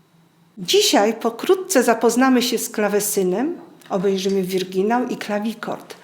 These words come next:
Zobaczymy, jak specyficznie brzmią i jakie mają możliwości.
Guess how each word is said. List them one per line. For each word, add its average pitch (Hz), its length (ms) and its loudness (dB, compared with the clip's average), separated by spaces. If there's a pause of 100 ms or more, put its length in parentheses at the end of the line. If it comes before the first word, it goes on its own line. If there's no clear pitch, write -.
(500)
Zobaczymy, 233 640 2 (300)
jak 294 400 0
specyficznie 247 880 -2
brzmią 220 540 -2 (140)
i 202 80 -4
jakie 196 280 -4
mają 196 220 -2
możliwości. 180 920 -6